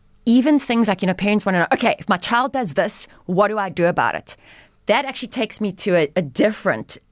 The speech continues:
so in the relationship, we would talk about it. We would go back to boundaries. There's no need for a, "Ugh, this is what we do." Yeah, so in my relationship with my kids, I don't have, like, a,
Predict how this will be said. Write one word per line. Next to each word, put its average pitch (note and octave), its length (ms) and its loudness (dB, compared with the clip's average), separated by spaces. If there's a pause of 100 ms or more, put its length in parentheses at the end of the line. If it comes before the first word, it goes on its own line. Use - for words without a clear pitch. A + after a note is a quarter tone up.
so - 200 -2
in C#4 120 2
the C#4 80 2
relationship, A#3 840 -2 (300)
we A3 100 2
would F#3 140 0
talk E3 200 -2
about D#3 200 0
it. D3 60 0
We F3 100 -2
would E3 140 -2
go E3 140 2
back D#3+ 220 -2
to - 100 -10
boundaries. D3 340 -2
There's D#3 180 -6
no A#3+ 100 2
need G3+ 240 0
for E3+ 180 2
a, C#3+ 60 -2 (200)
"Ugh, G3+ 400 0 (160)
this - 240 -2
is - 60 -8
what E3+ 160 -2
we F3+ 100 -4
do." E3+ 260 -4 (580)
Yeah, G#3 280 2
so G3 420 2
in G3 140 4
my F3+ 200 6
relationship F3 500 0
with - 140 -4
my F3 180 2
kids, - 460 -6 (260)
I F#3 100 4
don't A3+ 180 0
have, G3 200 -2
like, F3+ 160 -2
a, E3 80 -2